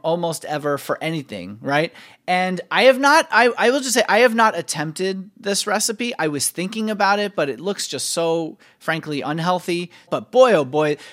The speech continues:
the responses that people have gotten, uh, from the person who started this thing, uh, who is a Finnish food blogger, Finland. Uh, this person writes, "You're supposed to take, you're supposed to get a really creamy texture.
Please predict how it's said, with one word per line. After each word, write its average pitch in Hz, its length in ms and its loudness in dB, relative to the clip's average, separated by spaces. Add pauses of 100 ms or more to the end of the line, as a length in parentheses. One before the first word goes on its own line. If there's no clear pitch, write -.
the 160 400 -2
responses 233 1120 -2 (220)
that 175 160 0
people 202 260 -6
have 139 200 -4
gotten, 139 440 2 (260)
uh, 127 380 -2
from 143 480 0
the 143 120 -2
person 190 420 -2
who 151 180 -6
started 269 640 0
this 131 240 0
thing, 135 340 -2 (320)
uh, 139 240 0
who 170 140 0
is 143 100 2
a 135 60 -4
Finnish 226 500 -2
food 233 380 -2
blogger, 107 400 -6
Finland. 160 560 -4 (320)
Uh, 170 120 2
this 233 220 -2
person 214 260 0
writes, 175 280 0 (240)
"You're 202 180 4
supposed 214 460 0
to 180 80 -4
take, 175 420 -2
you're 185 220 0
supposed 208 180 -4
to 190 80 -2
get 170 120 2
a 147 40 4
really 190 300 2
creamy 190 340 -2
texture. 170 540 -4